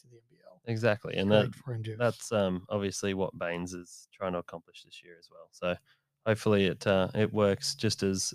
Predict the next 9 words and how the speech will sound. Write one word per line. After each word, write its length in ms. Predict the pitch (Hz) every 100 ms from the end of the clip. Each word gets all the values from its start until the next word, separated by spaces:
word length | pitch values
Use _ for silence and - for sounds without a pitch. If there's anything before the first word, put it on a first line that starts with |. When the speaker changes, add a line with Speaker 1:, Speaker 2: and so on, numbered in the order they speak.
| -
Speaker 2:
as 200 | 101 -
well 200 | 92 92
as 80 |
Delhi's 340 | - 90 92 95
has. 340 | 90 82 - _ -
Speaker 1:
Mm-hmm. 340 | 127 135 120 104 - - - - - - -
Jingles. 880 | 139 156 170 147 117 104 98 - - - - _ _ _ -
Jingy 380 | - 131 131 127
jingles. 880 | 120 139 139 127 113 107 107 - -